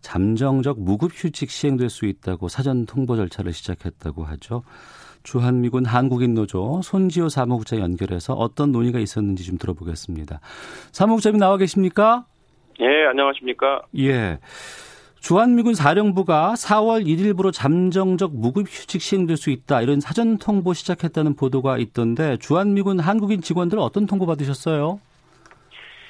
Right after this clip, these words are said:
Speaker 2: 예, 저희가 이미 육 개월 전에,
Speaker 1: 네.
Speaker 2: 아, 시월,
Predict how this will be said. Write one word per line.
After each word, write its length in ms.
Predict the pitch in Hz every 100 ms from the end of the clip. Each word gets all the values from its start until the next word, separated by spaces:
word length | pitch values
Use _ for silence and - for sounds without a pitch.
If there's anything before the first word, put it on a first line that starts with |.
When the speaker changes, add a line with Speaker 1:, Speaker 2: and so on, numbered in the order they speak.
| - _ -
Speaker 2:
예, 180 | 127 120
저희가 520 | 120 135 139 143 131
이미 440 | 113 131 127 110
육 200 | 95 117
개월 560 | 165 156 147 135 127 120 -
전에, 480 | 110 113 92 107 113
Speaker 1:
네. 100 | 123
Speaker 2:
아, 140 | 117 90
시월, 280 | - 165